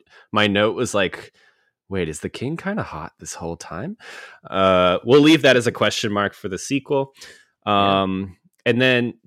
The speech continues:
Speaker 1: D'Artagnan, like, continuing his one crazy day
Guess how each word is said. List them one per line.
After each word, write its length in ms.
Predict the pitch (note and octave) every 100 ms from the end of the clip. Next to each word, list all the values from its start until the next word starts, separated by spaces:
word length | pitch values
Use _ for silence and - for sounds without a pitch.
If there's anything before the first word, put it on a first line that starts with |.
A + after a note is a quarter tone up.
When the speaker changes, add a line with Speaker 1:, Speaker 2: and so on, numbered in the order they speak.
| _
Speaker 1:
D'Artagnan, 640 | C3+ D#3 D#3+ G3 G#3 A#2 A#2+
like, 140 | A2+
continuing 600 | C#3 A#2 C3+ D3+ F3 F3
his 200 | C#3 B2+
one 340 | G2 F#2+ G2 A2
crazy 440 | - B2+ B2+ C#3+
day 480 | C3 D3+ A2+ F#2+ G#2+